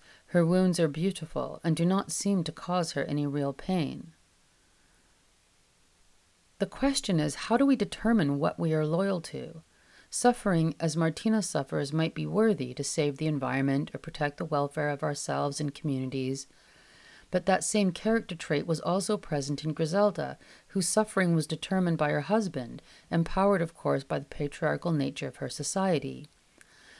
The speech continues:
God here is testing Martina's loyalty as Griselda's husband tested hers.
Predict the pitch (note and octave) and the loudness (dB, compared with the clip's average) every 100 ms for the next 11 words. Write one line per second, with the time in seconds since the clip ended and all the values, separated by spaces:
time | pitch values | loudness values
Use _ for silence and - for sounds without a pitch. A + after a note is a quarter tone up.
0 | - _ G3+ G#3 A#3 - E3 D3 C#3+ - | -20 _ 4 4 4 0 0 0 0 -4
1 | - G#3 - D#3+ D3 C#3+ C3 - C#3 C3 | -2 -2 0 -2 0 0 -4 -4 -4 -2
2 | C3+ C#3 C3+ - C#3+ C#3+ - D#3+ C#3+ E3 | -2 -2 -2 -4 -6 -6 -2 -2 0 -2
3 | D3+ E3+ F#3 E3+ - C3+ C3 C#3+ C#3 - | 2 2 2 -4 -4 -6 -4 -4 -4 -4
4 | C3+ - C#3 - G3 D#3+ B2 - - | -8 -6 -10 -6 -2 -2 -2 -12 -18